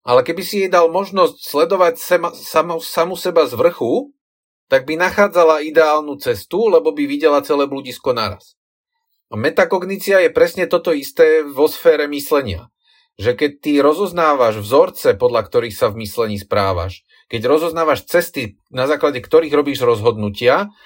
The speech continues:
tak ich môžeš začať meniť. Môžeš v-, nachádzať nejaké podobnosti v situáciách, ktoré si musíš všímať, aby si si vyrobil nové návyky.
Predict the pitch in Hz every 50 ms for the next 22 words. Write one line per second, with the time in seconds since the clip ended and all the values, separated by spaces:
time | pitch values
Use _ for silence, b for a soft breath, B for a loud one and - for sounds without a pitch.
0 | b b b - 127 127 139 135 139 156 180 170 170 147 135 160 165 - 160 147
1 | 139 143 143 127 98 90 - - _ _ _ _ _ _ _ _ _ _ _ _
2 | _ - 113 127 143 151 151 135 139 143 127 123 117 - 131 123 113 127 131 143
3 | 143 - 170 156 143 143 135 135 139 143 139 127 - - 143 131 123 123 B B
4 | B B - - 156 165 196 202 180 160 143 135 120 - - - 110 98 - -
5 | 113 104 - 120 110 104 104 104 - - 117 120 139 170 208 214 208 b b b
6 | b b b - 147 160 151 151 160 170 160 - 123 98 - - - 110 98 95
7 | 98 110 135 180 202 - - b b b b 120 123 127 147 - 151 139 - -
8 | 143 139 135 143 156 165 139 151 147 143 139 143 139 143 139 135 135 139 139 135
9 | 127 107 - - - - b